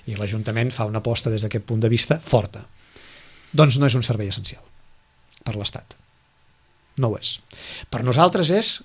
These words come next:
cabdal, importantíssim. Podríem dir essencial entre cometes. I, per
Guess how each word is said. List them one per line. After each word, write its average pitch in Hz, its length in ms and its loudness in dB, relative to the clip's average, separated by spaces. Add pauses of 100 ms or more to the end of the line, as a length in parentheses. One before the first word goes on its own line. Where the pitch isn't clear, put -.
cabdal, 113 460 4 (220)
importantíssim. 120 880 4 (600)
Podríem 120 320 4
dir 135 140 8
essencial 139 400 4
entre 139 180 2
cometes. 110 460 -4 (240)
I, 135 100 -4
per 123 80 2